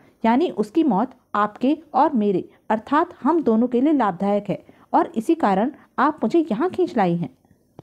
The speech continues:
"ऐसा मुझे मजबूरी के कारण करना पड़ा है, ए नेक बहादुर नौजवान, उसके लिए मैं तुमसे क्षमा चाहती हूँ।" "ठीक है, मैं उसका वध करने के लिए तैयार हूँ। आप मुझे वह स्थान दिखा दें,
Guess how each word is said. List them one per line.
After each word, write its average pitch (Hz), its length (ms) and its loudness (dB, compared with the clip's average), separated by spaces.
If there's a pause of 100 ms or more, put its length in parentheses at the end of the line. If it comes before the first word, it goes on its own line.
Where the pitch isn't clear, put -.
(420)
"ऐसा 247 280 0
मुझे 349 240 0
मजबूरी 247 460 0
के 320 120 -2
कारण 247 300 0
करना 220 300 0
पड़ा 196 240 0
है, 185 220 0 (380)
ए 359 120 4
नेक 285 360 0
बहादुर 226 320 0
नौजवान, 196 520 0 (360)
उसके 269 320 0
लिए 349 160 2
मैं 294 180 0
तुमसे 262 280 -2
क्षमा 254 300 0
चाहती 220 320 -2
हूँ।" 175 140 -2 (800)
"ठीक 349 340 0
है, 180 140 -2 (360)
मैं 285 100 2
उसका 320 400 0
वध 220 200 0
करने 220 260 0
के 247 120 -4
लिए 330 120 0
तैयार 202 380 0
हूँ। 175 120 -8 (460)
आप 320 240 0
मुझे 254 180 0
वह 269 200 2
स्थान 269 340 -2
दिखा 214 280 0
दें, 220 180 0